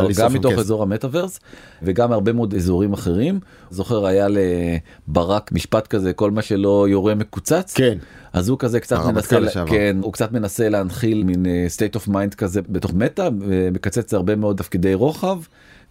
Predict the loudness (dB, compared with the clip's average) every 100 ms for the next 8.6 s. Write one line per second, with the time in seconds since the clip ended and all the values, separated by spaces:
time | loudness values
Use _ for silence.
0 | _ -2 0 0 0 0 -2 -2 0 0
1 | 0 -2 -2 -2 -2 -4 -6 -8 -6 -6
2 | -4 -4 -4 -8 -14 -4 0 2 2 0
3 | -2 -4 -4 -4 -2 -4 -2 0 0 -2
4 | 0 2 2 2 2 0 -2 -4 -4 -4
5 | -2 0 0 -2 -6 -4 -2 0 -2 -2
6 | -2 -2 -2 0 -2 0 0 0 -2 -10
7 | _ _ _ -4 0 0 0 0 0 0
8 | -2 -2 -6 -4 -4 -4